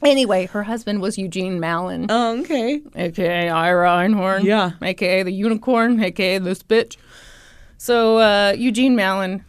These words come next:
Speaker 1: was living a pretty easy life. He spent most of his time chilling. He read books,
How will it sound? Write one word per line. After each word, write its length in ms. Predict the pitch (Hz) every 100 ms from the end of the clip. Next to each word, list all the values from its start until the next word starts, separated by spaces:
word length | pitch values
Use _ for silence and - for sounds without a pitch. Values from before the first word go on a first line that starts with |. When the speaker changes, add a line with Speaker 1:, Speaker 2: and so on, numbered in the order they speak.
| - - -
Speaker 1:
was 280 | 175 170 165
living 300 | 175 175 175
a 60 |
pretty 220 | 165 214 202
easy 280 | 214 214 226
life. 480 | 226 392 262 - - - - -
He 140 | - 196
spent 280 | - 185 185
most 200 | 185 -
of 60 | 180
his 100 | 180
time 260 | 202 180
chilling. 500 | 202 214 196 196 214 - _ _ _ _ _
He 100 | -
read 220 | 156 165 165
books, 520 | 175 180 - -